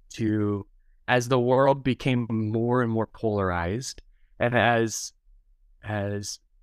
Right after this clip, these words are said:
political conversations became more toxic,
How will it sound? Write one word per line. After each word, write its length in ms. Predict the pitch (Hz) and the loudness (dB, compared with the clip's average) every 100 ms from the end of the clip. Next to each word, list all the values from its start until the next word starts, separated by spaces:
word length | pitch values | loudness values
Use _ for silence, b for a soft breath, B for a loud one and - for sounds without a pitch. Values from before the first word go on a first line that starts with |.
| _ | _
political 540 | 123 127 131 135 127 | -2 4 4 6 2
conversations 760 | 123 120 117 107 123 113 110 92 | 2 0 0 0 0 0 -2 -4
became 420 | 113 101 117 110 | -6 -2 -2 0
more 220 | 104 98 | 0 -4
toxic, 560 | - 107 101 - 104 | -4 -4 -4 -4 -8